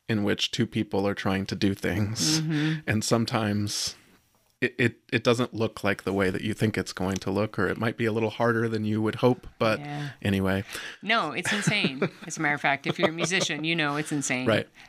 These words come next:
Speaker 2: Though I've since found out, you know, talking to other people, that a lot of people now, it's more complicated, especially with two working families. But
Speaker 1: Mm-hmm.
Speaker 2: so basically, we both graduated in nineteen eighty-seven, and
Speaker 1: Mm-hmm.
Speaker 2: that's the summer we started dating. We were at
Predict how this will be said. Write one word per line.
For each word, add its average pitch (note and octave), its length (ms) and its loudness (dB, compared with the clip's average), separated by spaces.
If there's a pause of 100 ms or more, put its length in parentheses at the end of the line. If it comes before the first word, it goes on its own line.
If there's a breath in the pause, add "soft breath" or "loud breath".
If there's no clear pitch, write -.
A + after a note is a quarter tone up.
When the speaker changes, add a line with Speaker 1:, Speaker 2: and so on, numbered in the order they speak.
Speaker 2:
Though A3 120 -2
I've G3+ 280 -2
since F#4 300 -2
found F3 220 2
out, D3+ 180 2
you F3 80 -2
know, E3 100 0
talking E3 300 -2
to D3+ 60 2
other C#3 160 -2
people, D3+ 340 -2
that E3 160 -2 (320)
a F#3 60 -8
lot G#3 180 4
of A3 60 -2
people D#3 260 -2
now, C3+ 420 -2
it's - 220 -4
more B2+ 140 -2
complicated, B2+ 440 -4
especially C#3+ 380 -4
with C3+ 140 -6
two C#3 380 -4 (180)
working C3+ 400 -4
families. C3 440 -6
But - 240 -2
Speaker 1:
Mm-hmm. A2 280 0 (360 loud breath)
Speaker 2:
so A#3+ 160 -2
basically, A#3+ 500 0
we G3+ 140 -2
both G3+ 320 0
graduated D#3+ 600 2
in D#3 160 2
nineteen D3 360 0
eighty-seven, E3+ 720 -2 (160)
and - 80 0
Speaker 1:
Mm-hmm. G2 40 0
Speaker 2:
that's C3+ 280 2
the D#3 80 -2
summer C3+ 300 0
we C3+ 100 -4
started B2+ 380 -4
dating. C3 560 -2 (100)
We D3 100 -4
were C3 120 -4
at C3 200 -4